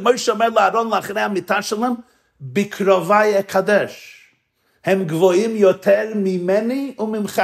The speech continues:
כך כותב רש"י. אבל כשיש לנו ילדים,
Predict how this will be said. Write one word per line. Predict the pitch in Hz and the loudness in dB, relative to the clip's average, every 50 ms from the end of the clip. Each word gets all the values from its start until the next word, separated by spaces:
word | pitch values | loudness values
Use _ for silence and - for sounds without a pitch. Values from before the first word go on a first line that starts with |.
| 165 - - | -2 -2 -4
כך | 190 160 - - | -4 -4 -4 -4
כותב | 185 175 180 185 165 175 | -6 0 0 0 0 2
רש"י. | 175 160 143 - - - 101 - _ _ _ _ _ _ _ _ _ _ _ _ _ _ _ _ _ - | -2 -2 -4 -6 -10 -14 -14 -16 _ _ _ _ _ _ _ _ _ _ _ _ _ _ _ _ _ 2
אבל | 220 214 208 214 - | 4 4 4 2 -2
כשיש | - - 202 208 247 233 - - | -4 -4 2 4 4 4 4 0
לנו | 226 240 233 | -4 -4 -2
ילדים, | 226 233 226 208 214 202 175 165 240 254 269 294 269 277 | 2 2 4 4 4 2 2 0 -6 -6 -6 -8 -10 -12